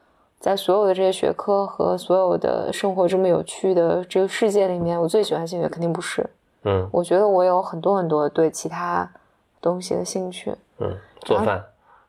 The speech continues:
Speaker 1: <laughs> 吃啊什么的。
Speaker 2: 嗯，嗯。
Speaker 1: 但是只是因为我觉得在二十岁到三十岁这个阶段里面，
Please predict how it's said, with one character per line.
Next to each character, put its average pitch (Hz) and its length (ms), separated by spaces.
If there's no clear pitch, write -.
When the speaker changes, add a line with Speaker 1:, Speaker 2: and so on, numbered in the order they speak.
Speaker 1:
<laughs> - 1000
吃 185 360
啊 185 420
什 104 100
么 160 100
的。 - 100
Speaker 2:
嗯， 101 40
嗯。 98 40
Speaker 1:
但 220 220
是 202 500
只 175 280
是 294 180
因 233 240
为 196 180
我 175 200
觉 160 160
得 170 180
在 185 280
二 190 200
十 185 140
岁 185 160
到 175 140
三 196 240
十 196 80
岁 - 500
这 180 240
个 180 500
阶 208 200
段 190 260
里 - 80
面， 160 340